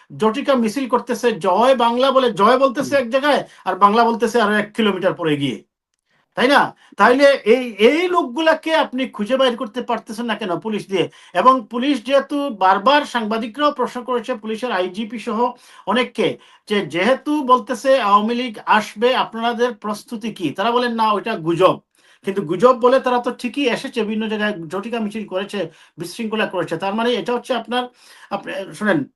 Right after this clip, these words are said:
Speaker 1: তারা যদি অপরাধ করে, ভাই, আমি এই জিনিসটা বলতে বলতে আমি, আমি মুখে ব্যথা হয়ে গেছে। কেউ যদি অপরাধ করে, অপরাধীকে প্রতিহত করার দায়িত্ব আমার নয়, আপনার নয়,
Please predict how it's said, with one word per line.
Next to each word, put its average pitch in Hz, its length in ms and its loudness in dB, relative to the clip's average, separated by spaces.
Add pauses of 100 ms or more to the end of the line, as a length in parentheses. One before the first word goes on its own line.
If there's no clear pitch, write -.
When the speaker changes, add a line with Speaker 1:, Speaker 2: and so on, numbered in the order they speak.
Speaker 1:
তারা 175 260 -2
যদি 254 320 -4
অপরাধ 226 520 2
করে, 170 220 2
ভাই, 165 220 2
আমি 185 240 -2
এই 202 260 -2
জিনিসটা 226 400 -4
বলতে 233 280 -2
বলতে 220 220 -2
আমি, 202 220 -2
আমি 180 280 -2
মুখে 185 400 -6
ব্যথা 220 240 0
হয়ে 202 120 2
গেছে। 127 320 -8 (420)
কেউ 233 320 4
যদি 269 440 -2
অপরাধ 240 580 2
করে, 220 380 -2 (100)
অপরাধীকে 240 880 0 (140)
প্রতিহত 233 500 -4 (320)
করার 208 500 -2
দায়িত্ব 185 640 2 (720)
আমার 208 340 4
নয়, 240 220 0
আপনার 180 440 0
নয়, 147 340 2